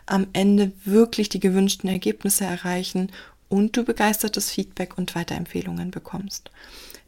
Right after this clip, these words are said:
Den Link dazu findest du in den Shownotes. Und zum Schluss möchte ich dir noch eine Sache mit auf den Weg geben. Gute Lehre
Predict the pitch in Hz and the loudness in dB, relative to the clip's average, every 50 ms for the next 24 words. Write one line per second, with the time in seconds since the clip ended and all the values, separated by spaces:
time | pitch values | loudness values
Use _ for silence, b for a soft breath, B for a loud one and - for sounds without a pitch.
0 | B - 202 196 196 196 196 202 214 233 254 294 302 - - 240 226 - - - | B 0 2 4 4 4 4 4 6 6 4 4 0 -2 -4 -6 -6 -4 -4 -6
1 | - - 214 208 208 208 208 208 - - - - - - 202 190 185 196 - - | -2 2 4 6 6 6 4 4 0 -4 -8 -10 -4 -2 -2 0 0 0 -2 0
2 | - 190 190 180 - - 185 185 180 180 175 175 - - 185 175 175 175 175 - | 0 -2 -2 -2 -4 -4 -2 -2 -2 -2 -2 -2 -2 -2 -2 -2 -4 -4 -6 -10
3 | - - - - - - _ _ _ - - B B B B B B B B B | -10 -10 -10 -10 -10 -12 _ _ _ -20 -20 B B B B B B B B B
4 | B B B B B _ - - 202 214 214 226 226 226 220 - - - - - | B B B B B _ 0 2 4 6 6 6 4 4 2 -2 -8 -8 -4 0
5 | - 220 220 - - - 226 240 262 - - - - - - 190 208 208 - - | 0 2 2 0 2 6 6 6 8 6 4 2 0 0 2 2 2 2 2 -2
6 | 214 - - - - 214 214 208 202 202 208 202 - - - - - - - - | -4 -4 -4 -2 0 2 2 4 2 2 2 0 -4 -8 -10 -6 -2 0 2 4
7 | 202 208 202 - 196 196 - - - 196 196 - - 185 190 196 190 - 185 180 | 4 4 2 2 0 -2 -2 -2 -2 0 0 0 -2 -2 -4 -4 -4 -4 -6 -6
8 | 175 - - 165 175 175 175 170 - - 165 160 180 160 165 190 202 - - _ | -6 -4 -4 -2 -2 -2 -2 -4 -6 -6 -6 -6 -4 -4 -6 -6 -8 -12 -16 _
9 | _ - B B B B B B B B B B B B - 226 247 - - 262 | _ -20 B B B B B B B B B B B B 2 2 4 4 4 4
10 | 262 269 254 226 214 208 214 214 214 214 214 214 - | 4 6 6 6 6 6 6 4 4 0 -2 -2 -2